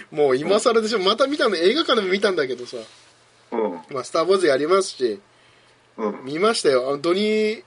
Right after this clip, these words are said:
Speaker 1: ね、ウェイン、ウェイ、ウェインが。
Speaker 2: うん。
Speaker 1: まあ、見たくてさ。
Speaker 2: うん。
Speaker 1: どんな戦い方するんだろうと思いながら見てさ。
Speaker 2: どうだった？
Speaker 1: やっぱ強いね。
Speaker 2: <laughs>
Speaker 1: イップ師匠、やっぱ強いよね。
Speaker 2: ああ。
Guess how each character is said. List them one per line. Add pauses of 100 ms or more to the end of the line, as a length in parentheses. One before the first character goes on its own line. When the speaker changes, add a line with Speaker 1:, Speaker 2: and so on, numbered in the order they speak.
Speaker 1:
ね、
ウ
ェ
イ
ン、
ウ
ェ
イ、 (260)
ウ
ェ
イ
ン
が。 (400)
Speaker 2:
う
ん。 (460)
Speaker 1:
ま (160)
あ、
見
た
く
て
さ。 (840)
Speaker 2:
う
ん。
Speaker 1:
ど
ん
な
戦 (220)
い
方
す
る
ん
だ
ろ
う
と
思
い
な
が
ら
見
て
さ。 (880)
Speaker 2:
ど
う
だ
っ
た？ (120)
Speaker 1:
や
っ
ぱ
強
い (120)
ね。
Speaker 2:
<laughs>
Speaker 1:
イ (100)
ッ
プ
師
匠、
や
っ
ぱ
強
い
よ
ね。 (720)
Speaker 2:
あ
あ。